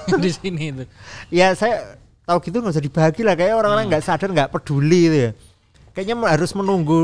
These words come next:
Speaker 2: dia, ya, bukan mendoakan ya, kayaknya dia harus menunggu terkena dulu. Tapi ya jangan
Speaker 1: Hmm.
Speaker 2: sampai berpikiran gitu juga sih
Speaker 1: Nah,
Speaker 2: kayaknya.
Speaker 1: tapi kan kamu di sini porsinya kan sebagai jurnalis ya?
Speaker 2: Ya.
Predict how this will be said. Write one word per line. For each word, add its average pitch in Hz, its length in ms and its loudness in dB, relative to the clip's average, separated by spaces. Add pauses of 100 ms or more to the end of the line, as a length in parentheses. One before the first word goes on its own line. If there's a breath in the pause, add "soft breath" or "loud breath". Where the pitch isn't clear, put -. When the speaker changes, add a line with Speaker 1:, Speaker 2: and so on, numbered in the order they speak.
(120)
Speaker 2:
dia, 151 300 -2
ya, 120 400 -2 (320 soft breath)
bukan 147 240 0
mendoakan 151 400 -2
ya, 139 40 -8
kayaknya 196 200 -6
dia 196 80 -2
harus 180 140 -6
menunggu 135 420 -2 (640 soft breath)
terkena 185 380 -6
dulu. 190 260 -2
Tapi 190 240 -2
ya 214 60 2
jangan 135 180 -2
Speaker 1:
Hmm. 131 100 -6
Speaker 2:
sampai 143 200 -4 (420)
berpikiran 131 400 -6
gitu 127 140 -6 (120)
juga 131 220 -2
sih 117 160 -4
Speaker 1:
Nah, 107 160 -4
Speaker 2:
kayaknya. 120 80 -4
Speaker 1:
tapi 143 200 -6
kan 262 160 -12
kamu 233 220 -10
di 190 100 -10
sini 202 280 -12
porsinya 202 480 -10
kan - 20 -10
sebagai 135 220 -8
jurnalis 110 480 -10
ya? - 60 -12
Speaker 2:
Ya. 147 200 4